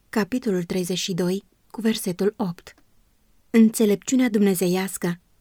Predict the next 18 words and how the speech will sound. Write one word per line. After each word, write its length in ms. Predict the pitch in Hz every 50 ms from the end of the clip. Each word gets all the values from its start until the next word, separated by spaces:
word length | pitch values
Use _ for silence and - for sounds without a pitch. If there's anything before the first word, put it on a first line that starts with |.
| _ _ _ _ _ _
a 120 | - 202
fixat 500 | 190 - 214 185 - - - 214 220 220
în 140 | 226 208 196
planul 400 | 185 - 202 202 208 208 214 208
mântuirii 720 | 196 185 185 175 175 185 180 180 180 180 190 196 202 - _ _ _ _ _
legea 480 | - - 220 226 220 220 - 247 226 -
acțiunii 600 | - 233 202 - - - - 220 190 180 185 185
și 160 | 190 - - 196
a 100 | 180 185
reacției, 720 | 196 202 202 202 202 - - - 190 170 170 170 175 _ _ _ _ _ _ _ _ _ _ _ _ _ _ _ _ _ _ _ _ _ _ _ _ _
făcând 460 | _ - 247 220 220 - 262 254 247
lucrarea 460 | 233 233 220 - 226 220 226 214 196
de 100 | 180 185
binefacere 720 | 175 185 190 190 190 190 - 190 185 190 - - 208 202 208 -
în 200 | - 277 233 226
toate 340 | 226 - 226 208 208 226 220
ramurile 480 | 220 220 208 196 185 185 180 180 180
ei 360 | 180 180 180 185 190 196 208